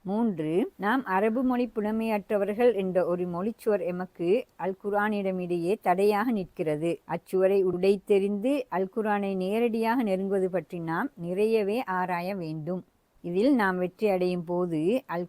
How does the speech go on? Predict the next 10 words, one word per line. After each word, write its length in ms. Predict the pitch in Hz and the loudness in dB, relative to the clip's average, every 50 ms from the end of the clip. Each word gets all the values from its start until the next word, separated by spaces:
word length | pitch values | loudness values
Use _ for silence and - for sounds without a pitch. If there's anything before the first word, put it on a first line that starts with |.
| - | -6
குர்ஆன் 320 | 220 202 214 220 233 247 190 | -6 -4 -2 0 0 -2 -2
என்ற 280 | 190 185 175 160 175 | -4 -4 -2 -2 -2
மகத்தான 680 | 175 170 170 180 202 220 208 - - 247 254 269 269 240 | -2 -2 -4 -4 -4 -6 -8 -4 -2 0 0 2 0 0
நூலை 360 | 208 196 196 196 196 202 190 | -2 -2 -2 -2 -2 -4 -2
பெற்றவர்களாகவும் 1120 | - 175 165 _ 208 202 190 180 185 190 175 160 165 160 160 175 160 147 139 135 151 190 - - _ _ | -4 -6 -6 _ -2 0 0 0 0 -2 0 2 2 2 0 -2 -6 -8 -6 -6 -4 -6 -6 -6 _ _
அது 340 | _ - 175 190 233 277 247 | _ -4 0 2 2 2 0
இறங்கிய 840 | - 196 190 196 226 247 240 247 240 220 247 247 247 254 269 - - _ | 0 0 0 2 2 2 2 2 0 0 2 2 2 2 2 0 -2 _
மாதத்தையும் 840 | - 180 190 196 202 220 226 240 247 - - 240 226 240 254 247 226 208 | -6 -4 -2 0 0 0 0 0 -2 0 2 2 4 4 4 2 2 0
நாளையும் 400 | 190 190 196 208 208 214 247 254 | 0 0 0 0 -2 0 -2 -2
சரியாக 680 | - - 208 180 185 208 226 233 240 240 262 269 254 | -2 0 0 2 2 2 2 2 2 2 0 0 -2